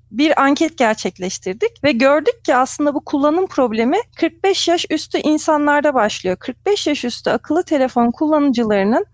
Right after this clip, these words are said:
yüzde yetmiş yedisi akıllı telefon kullanırken birinin desteğine ihtiyaç duyuyor. Bu akıllı telefon desteğini bu destek duyan insanların yüzde doksan beşi birinci derece yakınından alıyor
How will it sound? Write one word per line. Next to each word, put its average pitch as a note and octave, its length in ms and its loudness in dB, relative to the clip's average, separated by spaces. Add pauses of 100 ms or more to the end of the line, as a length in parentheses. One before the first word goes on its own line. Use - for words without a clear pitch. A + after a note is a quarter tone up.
(340)
yüzde E4 280 0
yetmiş D4+ 500 0
yedisi A3+ 500 -2
akıllı F4 280 0
telefon B3 400 2
kullanırken C#4+ 680 0
birinin D4+ 360 2
desteğine C4 480 0
ihtiyaç F#3+ 500 -4
duyuyor. E3+ 280 -6 (180)
Bu F4 180 4
akıllı E4+ 300 2
telefon E4 500 2
desteğini E4 560 0 (360)
bu C#4 340 0
destek C#4 380 -2
duyan C4 180 0
insanların C4+ 540 0
yüzde D4 360 0
doksan D4 440 0
beşi C4+ 320 -4
birinci C#4 340 0
derece A#3+ 320 0
yakınından G#3 520 0
alıyor G3 340 2